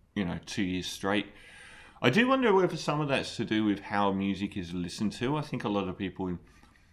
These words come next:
in Latin America do listen to music on their phones and stuff like that. So I wonder if that contributes to it. But there's no denying, you know, this guy's had the, uh, first ever Billboard number one album all in Spanish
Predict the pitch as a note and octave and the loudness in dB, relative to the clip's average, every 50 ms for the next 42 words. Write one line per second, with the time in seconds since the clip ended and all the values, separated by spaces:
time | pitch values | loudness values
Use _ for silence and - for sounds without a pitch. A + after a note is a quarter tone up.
0 | - - - G2 G2+ F#2+ G2 G2 F#2+ - - G2 F2+ F2+ F#2 F#2 F#2 F#2 F2+ E2+ | -18 -10 -4 -2 0 0 0 0 0 -2 -4 -4 -2 -2 -2 -2 -2 -2 -4 -4
1 | - F#2+ D#2+ - G#2+ G2+ G2 F#2 F2+ - - - - - G2 G2 - - F#2 D#2+ | -6 -6 -2 0 2 2 2 0 -2 -6 -10 -10 -8 -6 -6 -4 -4 -6 -6 -4
2 | F2+ G2 F#2+ F2+ F2+ F2 - F2+ F2+ F2+ - - F#2 F2+ F#2 F#2 F2 E2 - E2 | -2 -2 -2 -2 -4 -6 -6 -6 -6 -6 -4 -4 -2 -2 -2 -2 -4 -4 -6 -10
3 | D#2+ - - - - - F2 C2 E2 F#2 - - - - F#2 F2+ F#2 A2+ B2+ A#2 | -8 -8 -8 -8 -8 -8 -8 -4 -4 -4 -4 -4 -4 -4 -2 -2 -2 -2 -2 -4
4 | F#2+ - - - - - F#2+ E2 - - - G#2 F2 - F#2 F#2+ F#2 - - - | -6 -6 -6 -8 -6 -6 -8 -8 -8 -4 -4 -4 -4 -2 -4 -4 -4 -4 -6 -8
5 | - - - - - - - - - - - - - - - C3 G#2+ G2 B2 F3 | -10 -10 -10 -14 -20 -20 -20 -20 -20 -20 -20 -16 -4 2 6 6 6 6 6 2
6 | F3 - B2 A#2 B2+ C3+ C#3 - G3 G#3 G3+ D3 C3+ B2+ B2+ B2 C3 C3 G#2+ E2+ | 0 -2 -2 2 2 2 4 4 4 4 4 4 2 2 4 4 4 4 2 0
7 | E2+ G2 A#2 B2+ - - - A#2 B2 A2 F#2 G2 G#2 C3+ C3+ - - - A2 G#2+ | 0 -2 -4 -6 -8 -8 -4 -2 -2 0 0 -2 -4 -6 -8 -8 -4 -2 0 2
8 | G#2+ G#2 G2+ G2+ - - - - - - - - - - - - - - - B2+ | 2 2 0 0 -4 -10 -16 -18 -20 -20 -20 -20 -20 -20 -20 -20 -16 -8 -2 0
9 | A#2+ G#2+ G#2 - G#2+ G#2 G2+ G2 G2 G2+ G2 - - - F#2 F#2+ F#2+ F#2 F#2 - | 0 0 0 2 4 4 4 4 4 2 0 -2 -4 -2 2 2 4 2 2 0
10 | - - B2+ A#2 A2+ A2 - - - - - A2+ A2 G2+ G2 F#2+ F#2+ F#2 F#2 - | 0 2 4 4 4 2 -2 -10 -10 -4 -2 -2 0 2 2 2 2 0 -2 -6
11 | - - - - - - - E2+ E2+ G#2 A2 A2 G2+ E2+ F#2 G2+ G2+ G2 G2 F#2+ | -14 -20 -20 -20 -18 -14 -8 -2 2 2 4 2 2 2 2 2 2 2 0 -2
12 | G2 F#2+ F#2+ F#2 F#2+ F2+ F2+ F#2 F2+ F2+ F2 F2 F2 F2+ F2+ F2 E2+ - - - | -2 -4 -2 -2 -2 -4 -2 -2 -4 -4 -4 -4 -6 -6 -6 -6 -8 -8 -6 -6
13 | F#2+ F#2+ F#2 F2+ F2 E2 - - - F#2 F2+ F2+ F2+ F2 E2+ - - - | -4 -2 -2 -2 -4 -4 -6 -8 -8 -6 -4 -4 -4 -4 -6 -8 -10 -14